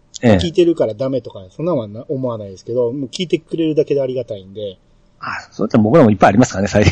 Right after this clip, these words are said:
Speaker 1: ントリスナーって。
Speaker 2: <laughs> いや、もう最近僕ほとんどお便り出せてないんで。
Speaker 1: <laughs>
Speaker 2: うん。まあ、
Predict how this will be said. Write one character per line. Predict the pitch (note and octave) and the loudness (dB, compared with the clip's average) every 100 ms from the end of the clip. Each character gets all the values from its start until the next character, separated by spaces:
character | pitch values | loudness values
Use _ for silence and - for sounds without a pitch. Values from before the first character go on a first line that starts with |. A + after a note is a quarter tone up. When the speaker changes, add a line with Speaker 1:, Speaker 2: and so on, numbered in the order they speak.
| C#3 | 4
Speaker 1:
ン | |
ト | - | 4
リ | - | 2
ス | C3 C#3 | 4 4
ナ | |
ー | A#2 | 4
っ | C#3+ C#3+ | 2 2
て。 | |
Speaker 2:
<laughs> | C3 | 0
い | |
や、 | B2+ | -2
も | D3 C#3+ | -4 -4
う | |
最 | - E3+ | -4 -4
近 | E3 A3 | -4 -2
僕 | G3+ E3 | 0 0
ほ | G#3+ G3 | 0 2
と | A3+ | 2
ん | G3+ | 4
ど | B2 | 2
お | |
便 | A#2 D#3 | 0 0
り | B2+ | 0
出 | A2 | -4
せ | A#2 C3+ | -10 -6
て | E3+ | -4
な | C3 | -4
い | G#2 | -6
ん | G2 | -8
で。 | A2+ A#2+ | -6 0
Speaker 1:
<laughs> | D3 - - B3+ - C#3 - | -2 -2 -2 0 4 2 2
Speaker 2:
う | - | -2
ん。 | B2+ G#2+ G2+ G#2 _ _ _ _ _ _ _ - | -2 -10 -16 -20 _ _ _ _ _ _ _ -8
ま | |
あ、 | E3+ | -6